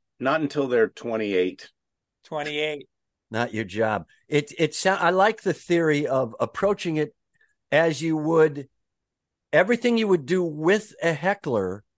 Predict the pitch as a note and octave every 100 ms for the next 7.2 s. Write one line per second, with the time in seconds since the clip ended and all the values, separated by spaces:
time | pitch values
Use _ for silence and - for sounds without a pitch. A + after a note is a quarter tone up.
0 | _ _ _ _ - - A#3+ A3+ - -
1 | G3 E3+ D#3+ C#3+ C#3+ - D3 D#3 D#3 D3+
2 | C#3+ C3+ C3+ - C3 A#2+ B2 A2 A2 A2
3 | C3+ B2+ - - _ _ D#3+ D3+ A#2+ A#2
4 | A2 - C#3 A#2 B2+ F3 F3+ C#3 B2 D#3
5 | B2 C3+ C3 A2+ - C#3+ G#2 E2+ F#2 D#2+
6 | - _ G#2 G2+ - - _ D3+ C#3+ B2
7 | E3+ D#3